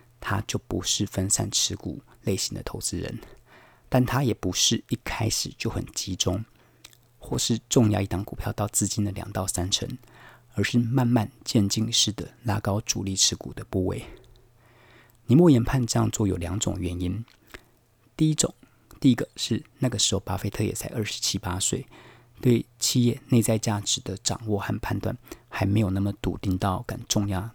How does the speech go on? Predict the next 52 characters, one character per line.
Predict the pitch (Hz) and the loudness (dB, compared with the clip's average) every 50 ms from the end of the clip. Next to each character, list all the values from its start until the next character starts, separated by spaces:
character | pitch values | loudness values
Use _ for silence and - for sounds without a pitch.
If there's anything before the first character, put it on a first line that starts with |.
| - - | -8 -6
资 | - - 95 | -4 -2 -2
金 | - - 98 | 0 0 -2
的 | 95 | -2
两 | 95 92 98 110 | -2 -6 -6 -4
到 | 101 98 98 | -6 -4 -2
三 | - - - 101 104 | -2 -2 -2 -2 -2
成。 | - - - - 131 - _ - - - - - - - - _ _ _ _ _ _ _ _ _ _ _ _ _ _ | -2 -2 -2 -8 -10 -12 _ -20 -20 -20 -20 -20 -20 -20 -20 _ _ _ _ _ _ _ _ _ _ _ _ _ _
第 | - 170 165 | 4 6 6
二 | 139 | 6
个 | - - - - | 6 2 -2 0
是 | - - - 113 | -4 0 0 2
那 | 117 127 | 0 2
个 | 123 120 | 0 2
时 | - - 101 | 2 2 0
候 | |
巴 | 95 - 98 95 | 0 0 -2 0
菲 | - 104 | 0 -2
特 | - - 98 - - | -2 -2 -6 -6 -2
刚 | - 110 104 107 123 | -2 0 0 0 0
起 | - - - - - | 0 0 0 0 -4
步 | - - 110 98 92 - | -2 0 0 0 0 -2
帮 | - 98 101 101 | -4 -2 -2 -2
人 | 95 95 113 | -4 -6 -6
管 | - 101 95 90 | -6 -6 -4 -4
理 | 82 - | -6 -4
资 | - - 92 | -4 -6 -4
金， | 92 - - 87 87 104 117 - _ _ - - - - _ - - _ _ _ _ - | -4 -2 -2 0 -2 -2 -4 -8 _ _ -20 -20 -20 -20 _ -20 -20 _ _ _ _ -2
重 | - - 131 113 104 | 4 6 6 6 6
压 | 101 101 | 4 2
会 | 104 - - 104 | 0 0 0 0
让 | 107 101 95 | 0 0 0
投 | - - 95 87 | -2 -2 -4 -2
资 | - - 107 | 0 -2 0
组 | - - - 113 | 0 0 -4 -2
合 | 107 101 - - | -8 -10 -4 -2
整 | - - 90 98 113 | -2 0 0 0 -2
体 | - - 98 | -4 -6 -8
的 | - - | -8 -8
波 | - - - 104 104 | -10 -6 -4 -4 -4
动 | - - 104 98 101 170 - _ _ - _ | -2 -2 -2 -2 -4 -8 -14 _ _ -18 _
过 | - - 98 95 - - | 2 4 4 4 2 0
大， | 113 - 131 127 - - - _ | 0 -2 -2 -4 -12 -18 -20 _
有 | - 95 95 | -2 -2 -2
可 | - - - | -2 -4 -6
能 | 98 98 | -6 -8
会 | 101 - 107 107 | -6 -6 -6 -4
吓 | - - - 107 | -2 -2 -2 -2
跑 | - - - - - | -2 -4 -12 -12 -8
金 | - - 92 | -6 -6 -4
主。 | 110 - - - - - - - - - - - - _ | -4 -4 -8 -8 -12 -14 -20 -20 -20 -20 -20 -20 -20 _
所 | - - - 131 | -2 4 4 4
以 | 127 - | 4 4